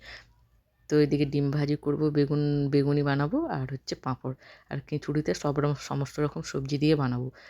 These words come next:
তো সমস্ত সবজি দিয়ে কেটে নিয়েছি, বাঁধাকপি, ফুলকপি, মটরশুঁটি, আর দেবো বিনস, কুমড়ো, গাজর, আলু, আর হচ্ছে দেবো মটরশুঁটি। তো এগুলো সব ছাড়িয়ে রেডি করে নিয়েছি। এদিকে বেগুনগুলো কেটে ধুয়ে রেখে দিয়েছি।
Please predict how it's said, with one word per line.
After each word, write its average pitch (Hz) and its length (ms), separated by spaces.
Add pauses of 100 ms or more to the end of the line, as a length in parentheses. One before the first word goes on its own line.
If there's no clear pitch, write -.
(120)
তো - 120
সমস্ত 165 300
সবজি 156 360
দিয়ে 156 140
কেটে 151 260
নিয়েছি, 147 340
বাঁধাকপি, 143 520
ফুলকপি, 143 540
মটরশুঁটি, 139 680 (800)
আর 139 140
দেবো 143 300
বিনস, 147 400 (100)
কুমড়ো, 143 400
গাজর, 135 480
আলু, 135 300 (600)
আর 139 240
হচ্ছে 143 380 (1400)
দেবো 147 220
মটরশুঁটি। 147 580
তো - 120
এগুলো 147 200
সব 147 160
ছাড়িয়ে 147 360
রেডি 143 200
করে 147 240
নিয়েছি। 151 300
এদিকে 147 240
বেগুনগুলো 143 420
কেটে 147 260
ধুয়ে 143 220
রেখে 143 240
দিয়েছি। 143 320